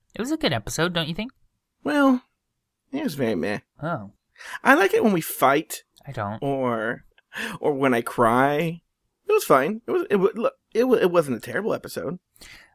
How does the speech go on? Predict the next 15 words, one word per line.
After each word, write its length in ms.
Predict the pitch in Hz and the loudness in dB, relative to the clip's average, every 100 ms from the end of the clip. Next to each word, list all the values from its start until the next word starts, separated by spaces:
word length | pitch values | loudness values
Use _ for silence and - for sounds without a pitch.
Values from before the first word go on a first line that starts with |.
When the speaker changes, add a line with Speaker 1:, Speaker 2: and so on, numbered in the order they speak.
| - | 2
Speaker 1:
Um, 300 | 151 139 131 | 6 6 4
I 120 | - 165 | 2 4
don't 140 | 190 | 4
have 240 | 214 175 | 4 4
tons 240 | - 160 147 | 4 2 2
of 120 | 117 | -2
corrections 520 | - 127 - 269 190 | 0 0 0 -4 -2
or 60 | 117 | -2
anything. 480 | 113 113 - 143 127 | -2 -4 -4 -6 -6
Do 100 | 127 | -4
you 140 | 139 | -2
have 200 | 147 147 | -2 -2
any 160 | 143 131 | -6 -8
corrections 840 | - 117 110 - 147 143 143 135 | -6 0 0 0 -6 -4 -4 -4
or? 340 | 120 110 110 | -2 0 -2